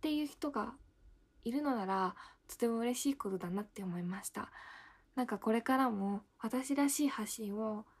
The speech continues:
続けていこうっていうふうに思えた、そんな出来事でした。皆さんもぜひ、うん、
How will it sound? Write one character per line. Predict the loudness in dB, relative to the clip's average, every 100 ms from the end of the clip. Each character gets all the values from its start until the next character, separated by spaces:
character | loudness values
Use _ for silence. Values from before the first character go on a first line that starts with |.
| _
続 | -2 2
け | 4 4
て | 2
い | 2
こ | 2
う | -2
っ |
て | -2 -6
い |
う | -4
ふ |
う | -4
に | -2 -2 -4 -16 -12
思 | -2 0
え | 0
た、 | 0 -2 -2 -8
そ | -2 0
ん | 2
な |
出 | 0 -2
来 | 0
事 | 0 0
で | -4
し | -4
た。 | -6 -8 _ _ -20 -20 -20 -20 _ _ _
皆 | -2 0
さ | 2 0
ん |
も | 2 0 0 -6
ぜ | -10
ひ、 | -8 -12 -14 -16 _ _ _ _ _ _ _ _ -8
う |
ん、 | -6 -4